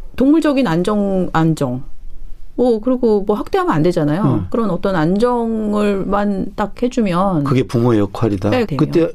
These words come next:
Speaker 2: 안전이라는 건 뭐죠?
Speaker 1: 그러니까
Speaker 2: 안
Speaker 1: 뭐,
Speaker 2: 때리는 거?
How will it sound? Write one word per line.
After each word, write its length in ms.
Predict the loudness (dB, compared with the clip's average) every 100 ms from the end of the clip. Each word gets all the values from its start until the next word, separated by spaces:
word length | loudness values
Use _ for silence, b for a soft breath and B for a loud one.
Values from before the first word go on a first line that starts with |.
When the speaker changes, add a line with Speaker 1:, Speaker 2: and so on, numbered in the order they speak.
| -4
Speaker 2:
안전이라는 760 | 0 2 4 4 2 2 0 0
건 160 | 0
뭐죠? 400 | 0 0 0 -2 -4 b b b b -10 -8 -8 -6 b b b
Speaker 1:
그러니까 180 | 0 2
Speaker 2:
안 40 |
Speaker 1:
뭐, 60 | 2
Speaker 2:
때리는 320 | 2 2 0
거? 100 | -2